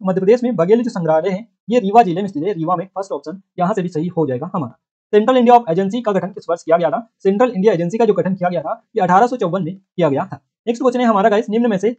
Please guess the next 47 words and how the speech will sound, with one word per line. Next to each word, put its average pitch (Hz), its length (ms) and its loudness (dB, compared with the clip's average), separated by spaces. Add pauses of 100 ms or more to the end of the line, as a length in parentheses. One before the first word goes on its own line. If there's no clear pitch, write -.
(140)
कौन 240 180 2
सा 247 140 -2
स्वतंत्रता 202 300 -4
संग्राम 190 300 0
सेनानी 190 300 -2
सबसे 185 260 -12
अंतिम 170 240 -4
में 202 80 -2
शहीद 180 200 -6
हुए 151 180 -2
हैं? 196 120 -4 (300)
इनका 202 120 2
नाम 190 140 2
बताना 160 240 0
है। 185 120 -4
सही - 380 -2
जवाब 196 220 6
रहेगा 185 180 0
ठाकुर 185 400 -2 (160)
रणमत 160 320 0
सिंह। 147 200 -6
ठाकुर 196 520 -2
रणमत 214 220 0
सिंह 233 260 -6
option 175 160 -4
number 233 160 4
डी 196 120 -4
के 226 80 2
साथ 208 160 -6
में 190 80 -8
सही 180 100 -6
जवाब 170 200 2
रहेगा। 185 220 -2 (260)
निम्न 247 180 0
में 233 80 2
से 233 120 -2
कौन 220 200 0
सा 220 80 0
स्वतंत्रता 180 360 -6
संग्राम 175 360 -4
श्रेणी 165 380 -6 (200)
सेनानी 165 420 -4 (180)
सबसे 208 280 0
अंतिम 196 320 -2
में 233 160 -4 (140)
या 214 60 -2
सबसे, 202 280 -2